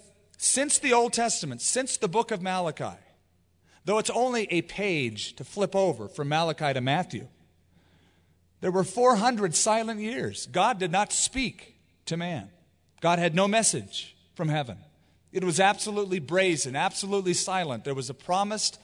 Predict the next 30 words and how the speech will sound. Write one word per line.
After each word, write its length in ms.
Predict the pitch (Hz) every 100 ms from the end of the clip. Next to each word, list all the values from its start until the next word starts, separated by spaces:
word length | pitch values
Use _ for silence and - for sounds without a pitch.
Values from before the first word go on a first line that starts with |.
| -
forerunner 680 | - 220 214 131 110 104 143 - - _ _ _ _
at 80 | -
the 80 | 135
last 380 | 135 165 202 -
part 240 | - 160
of 80 | 143
Malachi. 560 | 143 135 123 - 90 87 _ _ _ _ _ _ _ _ _ _ _ _ _
And 160 | 147 175
then 100 | 240
there 100 | 226
was 140 | 202
a 60 | 175
gap 380 | 151 196 226
of 100 | 160
four 440 | - - 233 247 262
hundred 580 | 190 208 220 208 226 -
silent 540 | - 220 208 214 202
years 580 | 185 160 120 120 139 - - _
until 680 | 170 175 170 - 247 226 147
God 460 | 156 131 180 202 131
broke 260 | 165 208 -
the 100 | 190
silence 540 | - 185 160 131 131
by 200 | - 135
sending 560 | - 196 180 170 143 113
Gabriel 640 | 156 170 131 113 104 113 - -
to 80 | -
speak 420 | 135 - 214 214
to 120 | - 123
Zacharias 1000 | 107 160 - 151 143 135 104 98 -